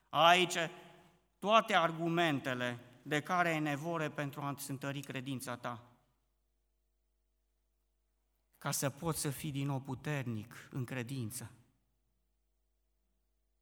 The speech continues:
Și acum, care este poziția ta, Toma, față de toate aceste, uh, dovezi?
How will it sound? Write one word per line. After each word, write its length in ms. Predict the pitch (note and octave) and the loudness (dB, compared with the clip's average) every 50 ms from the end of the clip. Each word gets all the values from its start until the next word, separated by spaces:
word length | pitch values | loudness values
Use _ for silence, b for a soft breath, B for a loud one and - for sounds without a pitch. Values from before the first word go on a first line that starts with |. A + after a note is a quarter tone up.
| _ _ _ _ _ _ _ | _ _ _ _ _ _ _
Și 120 | - - D3 | -4 0 0
acum, 300 | D3 C#3+ - D3 C#3+ C#3 C#3 C#3 C#3+ - - - - - - - _ - | 0 2 0 -2 0 2 0 0 -2 -4 -12 -18 -20 -20 -20 -20 _ -10
care 280 | - F#3 G#3 A3 G#3 | -4 -2 0 0 2
este 280 | F#3 E3+ - - E3+ D#3+ | 0 0 -2 -2 -6 -6
poziția 520 | - D3+ D3+ C#3 C3+ C#3+ B2+ - C#3+ C3+ | -4 -4 -4 -4 -4 -4 -4 -4 -4 -4
ta, 160 | C3 - C#3 | -4 -4 -4
Toma, 600 | C3+ - - D#3 D3 C#3 B2 A2 G#2 A2+ A2+ - - | -4 -2 -2 -2 -2 -2 -4 -6 -8 -8 -12 -14 -8
față 320 | - - D#3 D3 - D#3 C#3 | -2 -2 0 0 0 -4 -6
de 120 | C3+ C3+ | -6 -6
toate 320 | - D#3 D#3 D3 C#3 - | -6 -6 -6 -6 -6 -6
aceste, 720 | D3 C3+ - - D#3+ D3 C3 - - - C#3 C3+ B2+ - B B B B B B | -8 -8 -8 -6 -6 -6 -6 -8 -8 -6 -6 -6 -6 -8 B B B B B B
uh, 280 | C3+ B2+ B2+ C3 B2 - - - - - - _ _ _ _ _ _ _ _ _ _ _ _ _ _ _ _ _ _ _ _ _ - - - | -6 -4 -2 -4 -4 -6 -10 -20 -20 -20 -20 _ _ _ _ _ _ _ _ _ _ _ _ _ _ _ _ _ _ _ _ _ -20 -14 -10
dovezi? 680 | C#3 C#3 C#3+ C#3 B2 C3 C#3 C#3 B2 A2+ - - - | -4 -2 -2 -2 0 0 -2 -2 -2 -4 -8 -12 -16